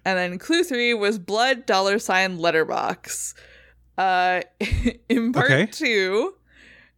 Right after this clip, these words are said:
Speaker 1: there are two cards that are two halves of an obol. And if you play
Speaker 2: Right.
Speaker 1: them, they merge into one obol. And then you can go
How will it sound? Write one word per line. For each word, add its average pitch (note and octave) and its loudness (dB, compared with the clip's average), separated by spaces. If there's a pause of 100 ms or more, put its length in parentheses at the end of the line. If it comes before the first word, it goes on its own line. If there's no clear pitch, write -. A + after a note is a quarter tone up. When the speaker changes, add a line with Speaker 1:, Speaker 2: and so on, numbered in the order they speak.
(120)
Speaker 1:
there F#3 2
are F#3 2
two C#4+ -2
cards G#3+ 0
that G3+ 4
are F3+ 2 (140)
two A#3+ -2
halves G#3+ 0
of G#3 0
an F#3 -6
obol. E3 -2 (760)
And F3+ 4
if G3 -2
you F#3+ -4
play A#2 6
Speaker 2:
Right. B3 0
Speaker 1:
them, F#3 0
they F3 0
merge F#3+ 0
into G#3 0
one E3+ 0
obol. E3 -2 (360)
And F3 -2
then F3 -4
you F3 -6
can F#3 -2
go A3+ 2